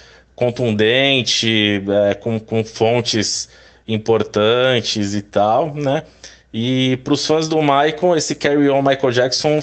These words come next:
é, vai totalmente na contramão do Living Neverland, que é aquele documentário que estreou no Festival de Sundance ano passado, com dois acusadores póstumos, né? Depois que o Michael Jackson morreu, é, dois hoje adultos acusaram o Michael e também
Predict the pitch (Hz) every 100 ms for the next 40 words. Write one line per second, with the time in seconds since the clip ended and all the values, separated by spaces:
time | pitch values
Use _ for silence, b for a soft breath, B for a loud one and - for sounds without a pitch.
0 | - 117 127 120 120 131 - - 170 170
1 | 170 156 - 151 143 143 139 127 120 131
2 | 139 B B B - 123 127 120 135 147
3 | 147 117 123 123 110 95 92 - 104 -
4 | 117 113 113 117 110 113 113 - - 110
5 | 110 113 113 B B - 104 113 - 113
6 | 110 123 113 104 110 107 107 107 107 104
7 | - 107 107 127 131 123 127 123 113 101
8 | 123 135 135 131 127 127 110 113 123 127
9 | - - - 120 120 120 - 113 104 98
10 | 104 107 104 123 123 - 120 104 98 107
11 | 110 110 113 110 120 117 117 107 104 127
12 | B B B B B B B - 98 107
13 | 104 101 98 113 127 120 - - 92 110
14 | 107 113 98 107 117 123 117 120 123 107
15 | 113 117 107 101 113 127 143 135 131 135
16 | 127 120 127 131